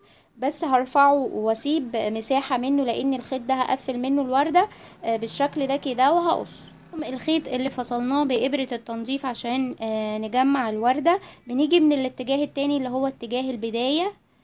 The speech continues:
وعلى صباعنا شايفين هبتدي ألف، آه، الوردة علشان تبقى لايرز على بعض بالشكل ده كده.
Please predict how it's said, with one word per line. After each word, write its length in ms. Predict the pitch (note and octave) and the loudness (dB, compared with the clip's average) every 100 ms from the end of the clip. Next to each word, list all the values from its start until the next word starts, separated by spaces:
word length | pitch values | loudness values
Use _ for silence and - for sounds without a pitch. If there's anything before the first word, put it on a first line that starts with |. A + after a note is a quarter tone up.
| _ - | _ -4
وعلى 300 | D4+ D#4+ D#4+ | 0 2 0
صباعنا 500 | C4 C4+ C#4 C#4+ F4 - _ _ _ _ _ | 0 2 4 2 0 -4 _ _ _ _ _
شايفين 520 | - C#4 C4+ C#4+ F#4+ F#4+ _ _ _ _ _ _ _ _ _ _ _ | -8 -6 -2 0 0 -2 _ _ _ _ _ _ _ _ _ _ _
هبتدي 480 | A#3+ - D#4 E4 - | -12 -4 -2 0 0
ألف، 440 | A#3+ E4+ - - _ _ _ _ _ _ _ _ _ _ _ _ _ _ _ _ _ _ _ _ _ _ _ _ _ _ _ _ _ _ _ _ _ | 0 0 -2 -18 _ _ _ _ _ _ _ _ _ _ _ _ _ _ _ _ _ _ _ _ _ _ _ _ _ _ _ _ _ _ _ _ _
آه، 580 | A#3+ A#3+ A#3+ A#3 A3+ - | -6 -2 0 2 0 0
الوردة 560 | A#3+ B3+ C4+ B3+ D4+ F4+ _ _ _ _ _ | 0 2 2 2 0 0 _ _ _ _ _
علشان 400 | B3+ B3+ C#4+ C#4+ | -6 -2 2 2
تبقى 300 | D4 B3 B3 | 2 0 0
لايرز 440 | B3+ C4+ C4 A#3 A#3 | 4 6 4 2 -2
على 260 | G#3 G#3+ | 0 2
بعض 280 | A3+ C4 A#3+ | 4 2 2
بالشكل 440 | G#3+ - C4 C4 | -4 -4 -4 -4
ده 120 | A#3 B3+ | -8 -6
كده. 360 | B3+ A#3+ F4+ | -2 0 0